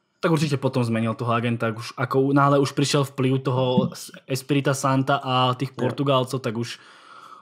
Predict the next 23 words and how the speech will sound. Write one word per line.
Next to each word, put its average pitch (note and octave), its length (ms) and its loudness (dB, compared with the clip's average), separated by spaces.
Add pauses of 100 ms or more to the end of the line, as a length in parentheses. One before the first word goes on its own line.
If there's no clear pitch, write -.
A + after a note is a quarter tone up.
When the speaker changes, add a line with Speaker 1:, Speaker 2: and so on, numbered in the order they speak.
(140)
Speaker 1:
už B2+ 140 -6
to - 160 -2
išlo, A#2 360 0
no, G#2 180 -4
šupy A#2+ 320 -6
bomby A2+ 320 -2
takzvané. G#2+ 480 -6 (260)
Speaker 2:
Mhm, C#3 140 -14 (260)
mhm, B2 180 -12 (100)
mhm. C3 140 -16 (640)
Speaker 1:
Ale C#3 200 2
i-, F3+ 180 -2
ešte F#3+ 160 -2
by A3+ 100 2
ma A3 80 2
zaujímalo G3 260 2
pri F#3 100 0
tom E3 100 2
Mendešovi, D#3+ 400 2
či - 140 -6
má C3+ 120 4
aj, D3 180 0 (460)
eh, B2 420 0